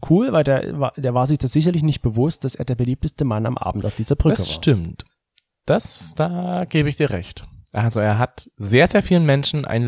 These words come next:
Speaker 2: Lächeln ins Gesicht gezaubert.
Speaker 1: Das
Speaker 2: Das
Speaker 1: war
Speaker 2: hat man
Speaker 1: so ein
Speaker 2: gemerkt.
Speaker 1: Alltagshero wahrscheinlich einfach, der sich seiner Heldentat, <laughs> Bier zu verteilen, nicht bewusst war. <laughs>
Speaker 2: Heldentat, das klingt so.
Speaker 1: Naja, wenn da Leute auf dem Trockenen sitzen und dann kommt da zufälligerweise einer vorbei, der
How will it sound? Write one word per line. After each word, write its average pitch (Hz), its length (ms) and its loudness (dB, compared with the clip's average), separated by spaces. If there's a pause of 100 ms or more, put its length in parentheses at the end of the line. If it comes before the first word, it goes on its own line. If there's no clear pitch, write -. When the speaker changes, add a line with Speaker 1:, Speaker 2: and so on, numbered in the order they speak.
Speaker 2:
Lächeln 180 320 -6
ins - 200 -10
Gesicht 87 340 -10
gezaubert. - 380 -10
Speaker 1:
Das 87 60 -6
Speaker 2:
Das 104 80 -4
Speaker 1:
war 131 80 0
Speaker 2:
hat 156 120 0
man 165 80 2
Speaker 1:
so 170 40 2
ein 160 40 0
Speaker 2:
gemerkt. 127 300 -2
Speaker 1:
Alltagshero 117 1080 -2
wahrscheinlich 92 680 -12
einfach, - 380 -16 (680)
der 120 100 0
sich 123 160 -2
seiner 110 220 -2
Heldentat, 139 760 0 (120)
<laughs> - 600 -12
Bier 156 180 0
zu 151 140 0
verteilen, 120 500 -2
nicht 175 260 -2
bewusst 175 380 0
war. - 180 -12 (200)
<laughs> - 240 -4 (580)
Speaker 2:
Heldentat, 95 880 -4
das 101 120 -12 (160)
klingt 82 220 -12
so. - 160 -16 (240)
Speaker 1:
Naja, 120 540 2
wenn 139 140 2
da 131 60 4
Leute 120 280 2
auf - 80 -8
dem 110 100 -4
Trockenen 120 360 -2
sitzen 147 320 0
und 135 60 2
dann 110 140 0
kommt - 260 0
da 110 120 0
zufälligerweise 110 880 2
einer 101 180 -6
vorbei, 107 420 -2
der - 180 -4